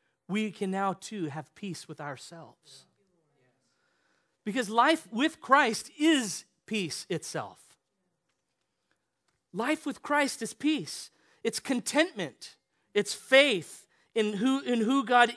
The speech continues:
is and created us to be. It's satisfaction with who he is for us. Think about this for a minute.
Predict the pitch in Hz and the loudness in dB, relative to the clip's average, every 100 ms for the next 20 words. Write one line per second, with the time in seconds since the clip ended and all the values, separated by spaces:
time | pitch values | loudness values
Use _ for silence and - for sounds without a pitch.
0 | 254 269 240 202 - _ _ 220 220 - | -2 2 2 2 -8 _ _ -2 -2 0
1 | 240 226 240 240 220 - 220 190 254 147 | -2 -2 -2 0 0 -2 -8 -6 -4 -6
2 | 131 _ _ _ _ 240 - - 254 254 | -10 _ _ _ _ -4 -2 2 4 4
3 | - - 254 269 - 233 196 - _ 220 | 0 -2 -2 0 -2 -4 -4 -10 _ -6
4 | 214 - 262 254 240 240 247 - - - | -4 -2 -2 -4 -6 -4 -4 -4 -10 -6
5 | 240 294 285 139 - - - - 277 370 | -2 0 -2 -6 -10 -12 -12 -8 -6 -2
6 | 349 330 262 - 233 196 175 139 | -2 -2 -6 -10 -8 -6 -6 -8